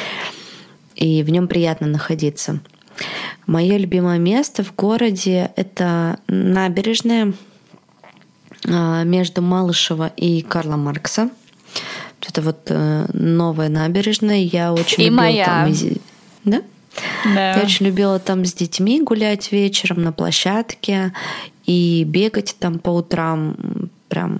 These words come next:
Speaker 1: там очень комфортно и красиво всё светится вечером. А, что ещё? Из таких мест, где я люблю кушать, <laughs> я просто люблю покушать, и я люблю кофе,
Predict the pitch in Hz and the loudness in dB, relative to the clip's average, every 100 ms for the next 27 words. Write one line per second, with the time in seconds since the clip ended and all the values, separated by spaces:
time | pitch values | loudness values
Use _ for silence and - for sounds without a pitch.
0 | 180 165 170 165 - - 156 - 185 214 | -4 -2 0 -2 -4 -4 -4 -2 -2 -2
1 | - 175 - - 160 160 175 202 - - | -4 -4 -2 -2 -2 -2 -4 -6 -6 -4
2 | 165 - 190 165 - 156 - 175 185 - | -2 -2 -2 -2 -4 -4 0 0 0 -4
3 | - 170 170 185 - 180 165 156 - - | -4 -2 0 0 -2 -2 -2 -4 -10 -20
4 | - - - - - - - - - - | -14 -12 -10 -10 -10 -8 -8 -10 -14 -6
5 | 170 160 156 156 151 151 - - _ _ | -2 0 0 0 0 -2 -6 -16 _ _
6 | - - - 180 160 - - 180 165 156 | -20 -20 -8 -2 -2 -2 -2 0 2 2
7 | 147 - 160 156 151 - - - 185 170 | 0 0 0 0 -2 -6 -14 -4 0 0
8 | - 175 - 180 185 185 196 240 - 175 | -2 -2 -2 -2 0 2 2 -2 -2 0
9 | 180 170 165 160 165 170 175 170 165 _ | 2 2 0 -2 0 2 2 2 -2 _
10 | _ _ - - - - 180 233 240 190 | _ _ -20 -20 -8 0 2 2 0 -2
11 | - - - - 214 175 - 196 185 175 | -6 -18 -8 0 0 0 -2 0 0 -2
12 | 160 - 170 160 160 151 147 202 - - | -6 -4 -2 -2 -2 -4 -2 -2 -4 -8
13 | - 220 294 - - 233 - 170 151 151 | -16 -10 -8 -6 -4 -4 -2 0 2 2
14 | 156 156 156 160 151 180 208 214 185 165 | 2 0 0 0 0 0 0 0 -2 -2